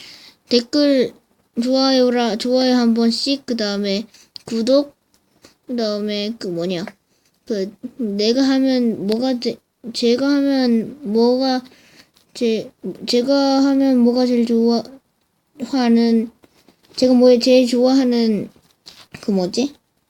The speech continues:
게임 좀 댓글로 써주시고요. 계속 감상하세요. 사 분경과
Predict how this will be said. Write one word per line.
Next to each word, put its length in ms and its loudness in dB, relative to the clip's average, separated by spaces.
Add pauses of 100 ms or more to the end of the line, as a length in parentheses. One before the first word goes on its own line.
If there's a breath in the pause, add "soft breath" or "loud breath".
(520)
게임 540 4
좀 240 6
댓글로 340 2
써주시고요. 880 -2 (560 loud breath)
계속 320 -2
감상하세요. 680 0 (1400 loud breath)
사 280 0
분경과 800 2